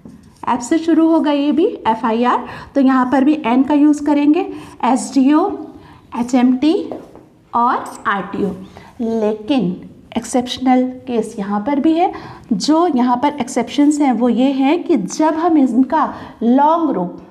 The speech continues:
लिखेंगे, जैसे a member of parliament, जब हम इसको पूरे को लिखेंगे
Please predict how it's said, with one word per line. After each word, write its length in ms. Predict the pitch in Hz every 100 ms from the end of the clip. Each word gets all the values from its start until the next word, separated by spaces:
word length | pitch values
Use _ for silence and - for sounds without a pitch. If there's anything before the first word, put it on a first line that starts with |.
| - - _ _ _ -
लिखेंगे, 640 | 226 247 254 254 214 196 185
जैसे 360 | 233 240 311 440 - - - -
a 100 | 240
member 420 | 262 262 262 294 285
of 200 | 320 - - - - _
parliament, 680 | 262 220 208 233 208 185 170 - - - - _ -
जब 220 | 175 240
हम 240 | 277 277 -
इसको 240 | 240 - 330
पूरे 400 | 285 247 285 381
को 120 | 320
लिखेंगे 560 | 226 208 208 208 294